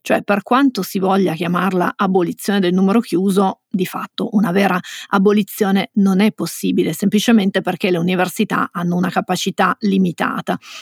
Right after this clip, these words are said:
Per fare di nuovo un esempio concreto, calato su un singolo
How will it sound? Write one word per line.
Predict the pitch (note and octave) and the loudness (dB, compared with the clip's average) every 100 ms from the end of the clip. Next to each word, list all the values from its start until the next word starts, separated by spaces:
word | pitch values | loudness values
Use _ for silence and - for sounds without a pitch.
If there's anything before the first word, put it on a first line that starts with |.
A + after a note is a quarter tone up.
| - | -2
Per | A3 | -2
fare | - A3+ F#3+ | 2 2 2
di | F#3 | 0
nuovo | F#3+ F#3 F3+ | 2 0 0
un | F3+ | 0
esempio | F3 F#3+ F#3+ F#3+ | 0 0 0 -2
concreto, | F3+ F#3 G3+ F#3 - | -2 0 0 -2 -2
calato | - F#3+ F#3+ G3+ | -2 0 0 -2
su | F3 A3 | 0 4
un | A3+ | 4
singolo | G#3+ A3 A3 G#3 G3 | 2 2 2 4 2